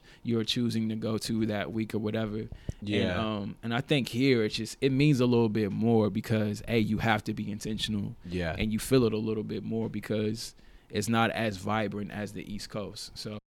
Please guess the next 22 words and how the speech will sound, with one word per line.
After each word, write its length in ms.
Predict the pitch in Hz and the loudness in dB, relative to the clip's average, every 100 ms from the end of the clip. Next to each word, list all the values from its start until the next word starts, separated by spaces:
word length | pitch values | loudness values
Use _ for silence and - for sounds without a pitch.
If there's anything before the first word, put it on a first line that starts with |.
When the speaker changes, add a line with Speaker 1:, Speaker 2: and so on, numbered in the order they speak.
| - | -4
Speaker 2:
Yeah. 240 | 98 90 98 - - - - | -2 -2 -6 -14 -20 -20 -4
Speaker 1:
so 180 | 120 | 2
as 160 | 107 143 | 4 4
we 100 | 175 | 4
wind 320 | 143 143 131 | 4 4 4
down 200 | 123 113 | 2 0
this 120 | 113 - | -2 -2
episode, 720 | 110 104 - 113 104 104 110 110 - _ - | -4 -4 0 2 2 0 -4 -10 -20 _ -6
um, 580 | 110 110 110 107 117 - - _ _ 107 | -2 -2 -2 -4 -8 -14 -20 _ _ 2
what 160 | 131 | 4
does 140 | 143 120 | 4 2
being 320 | 131 117 110 | 0 0 0
black 500 | 117 110 101 - - - | 0 0 -2 -6 -12 -6
mean 240 | 113 110 | -4 -2
to 120 | - | -4
you? 460 | 107 113 104 104 113 _ _ - - | -2 0 0 -2 -8 _ _ -20 4
Speaker 2:
So 400 | 135 123 117 107 - _ _ _ _ 113 | 8 10 10 6 0 _ _ _ _ 4
I 100 | 120 | 8
feel 180 | 165 | 10
like 280 | 160 131 - | 10 10 4
my 340 | 104 117 123 107 | 4 6 6 6
blackness, 840 | 90 95 110 - 160 180 - | 4 4 6 6 4 2 0